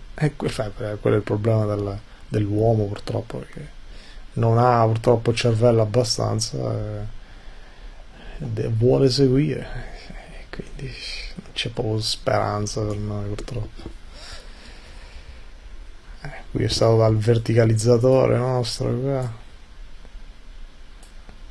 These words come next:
Insomma, solita merda, mi, mi, mi, mi, mi faccio quasi, quasi schifo a perdere tempo con questa merdata, guarda. Qui con un massone, cioè.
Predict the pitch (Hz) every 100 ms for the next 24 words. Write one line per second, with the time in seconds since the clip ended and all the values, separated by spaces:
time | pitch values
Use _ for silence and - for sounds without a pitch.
0 | - - - - - 113 110 110 - -
1 | - - 120 110 107 110 113 107 101 104
2 | 107 104 104 - 110 107 107 - - -
3 | 123 113 113 110 113 120 113 127 120 120
4 | 123 - - 127 113 113 - 117 113 110
5 | 104 - 107 101 104 104 - 107 107 104
6 | 107 104 104 104 - 117 - 127 110 104
7 | 104 104 104 101 95 98 98 98 113 113
8 | 107 - - - - - - - - -
9 | - - - - 113 104 107 107 113 117
10 | - 120 120 117 107 107 - -